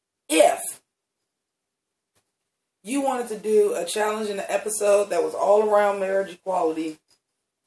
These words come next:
I think that it's a fantastic idea. I think this is an excellent platform on it. This is the flagship show of the gay network. I would not expect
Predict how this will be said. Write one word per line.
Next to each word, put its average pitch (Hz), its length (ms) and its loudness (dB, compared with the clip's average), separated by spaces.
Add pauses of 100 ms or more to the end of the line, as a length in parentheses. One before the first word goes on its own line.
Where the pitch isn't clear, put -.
(220)
I 180 120 0
think 190 340 -6
that 175 140 -8
it's 175 360 -6
a 180 120 -8
fantastic 165 640 -6
idea. 185 580 0 (360)
I 160 80 -4
think 170 260 -10
this - 180 -8
is 156 120 -10
an - 100 -4
excellent 156 480 -8 (160)
platform 196 640 -2
on 196 160 -2
it. 202 200 -4 (200)
This 175 180 -4
is 170 140 -10
the 170 80 -12
flagship 180 680 -2
show 196 540 6
of - 240 -2
the 156 60 -10
gay 175 280 0
network. 196 600 -2 (500)
I 170 140 0
would 175 260 -4
not 175 260 0
expect 170 480 -4